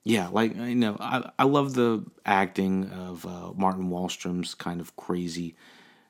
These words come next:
crazy-eyed American Psycho ass, but, um, Elliot has been a tad frustrating for me this season. I do want him to talk to us. I,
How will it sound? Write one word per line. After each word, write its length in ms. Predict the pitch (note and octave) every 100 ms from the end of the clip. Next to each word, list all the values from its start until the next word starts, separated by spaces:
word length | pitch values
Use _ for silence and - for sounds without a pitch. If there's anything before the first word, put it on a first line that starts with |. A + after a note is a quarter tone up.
| -
crazy-eyed 1000 | - G2+ F#2+ F2+ F#2 F2+ F2+ F2+ F2+ F2
American 400 | F2+ F2+ F2+ -
Psycho 400 | - F2 E2+ F2
ass, 420 | F2 F2 F2 - - - - - -
but, 280 | F2 F#2 E2
um, 460 | F#2 F2 E2+ E2 - - _ _ _ _ _ _ _ _ - -
Elliot 560 | A#2+ C3 B2+ B2 A#2+
has 200 | G2+ G2+
been 220 | F#2 G2+ G2
a 60 |
tad 320 | F#2+ F#2+ F#2+
frustrating 640 | - F#2 - F#2 F2+ F2+ F2
for 120 | F2+
me 220 | F2+ F2+
this 180 | E2+ E2+
season. 440 | - F#2 F2+ F2+
I 80 | F2
do 220 | E2+ G2
want 180 | G2+ G2
him 160 | G2+ F#2+
to 80 | F2
talk 280 | - F#2+
to 180 | - A2
us. 120 | A2
I, 120 | F#2